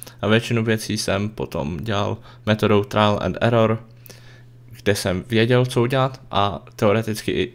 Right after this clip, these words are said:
jakým způsobem, jenom už jsem se nedokázal zorientovat v aplikaci samotné. Retuše potom jsou v jejich esenci velmi jednoduché. Na fotku jsem vložil sebe, Oblivion Gate a s transparency maskou.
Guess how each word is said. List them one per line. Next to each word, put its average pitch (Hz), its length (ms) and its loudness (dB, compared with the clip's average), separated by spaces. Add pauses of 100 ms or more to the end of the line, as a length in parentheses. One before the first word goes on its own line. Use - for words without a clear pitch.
jakým 98 300 -4
způsobem, 156 560 -2 (500)
jenom 113 280 4
už 107 140 -4
jsem 117 140 -2
se 113 140 -4
nedokázal 104 680 -2 (200)
zorientovat 98 760 -2
v - 140 -18
aplikaci - 500 -10
samotné. - 580 -10 (1300)
Retuše 135 420 4
potom 123 400 2
jsou 110 280 0
v - 140 -8 (140)
jejich 117 260 0
esenci 113 400 -4
velmi 98 260 -4
jednoduché. 120 600 0 (520)
Na 110 80 0
fotku 110 280 0
jsem 107 200 0
vložil 101 320 -2
sebe, 120 360 2
Oblivion 113 480 0
Gate 110 380 0 (220)
a 101 440 -4
s 98 460 0
transparency 131 680 2
maskou. 123 560 0